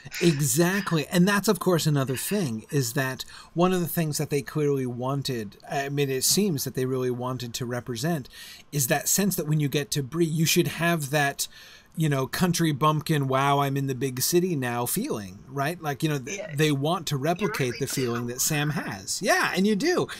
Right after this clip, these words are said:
Speaker 1: If you start the game as a, as a hobbit and you're wandering around the Shire, when you first get to Bree, it feels like the big city. Um,
Speaker 2: Mm-hmm.
Speaker 1: so I, I think that they, they've done that very effectively. But I, I, as I say, in the end, I think they were smart to make the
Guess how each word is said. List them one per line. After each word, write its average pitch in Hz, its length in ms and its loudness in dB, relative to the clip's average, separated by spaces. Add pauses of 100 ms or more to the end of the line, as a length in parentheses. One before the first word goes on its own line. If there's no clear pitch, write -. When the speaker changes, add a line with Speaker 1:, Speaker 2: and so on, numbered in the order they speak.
(160)
Speaker 1:
If 175 140 0
you 302 120 2
start 233 480 4
the 160 160 0
game 185 380 -2
as 139 160 0
a, 135 180 -2 (100)
as 143 200 0
a 135 60 -2
hobbit 180 520 -6 (400)
and 147 140 2
you're 143 100 2
wandering 170 520 -2
around 147 220 -2
the 135 80 -2
Shire, 170 440 -2
when 139 140 2
you 151 100 2
first 170 260 -2
get 160 200 -2
to 147 80 2
Bree, 147 400 2
it 165 120 2
feels 117 380 -4
like 131 220 -8
the 175 60 0
big 196 220 0
city. 311 500 -2 (720)
Um, 147 340 2 (120)
Speaker 2:
Mm-hmm. 202 120 -8
Speaker 1:
so - 160 2
I, 175 60 0 (160)
I - 40 4
think - 240 -4
that 190 160 -2
they, 165 160 0 (140)
they've 151 240 2
done 175 240 2
that 147 160 -4
very 131 300 0
effectively. 117 720 -6 (440)
But 180 220 2 (140)
I, 196 160 0
I, 190 140 6
as 185 220 0
I 196 60 2
say, 208 200 6
in 208 100 4
the 240 120 0
end, 233 140 0
I 190 100 4
think 196 240 0
they 160 100 2
were 135 140 0
smart 143 560 0
to 160 100 2
make 147 280 0
the 147 120 -4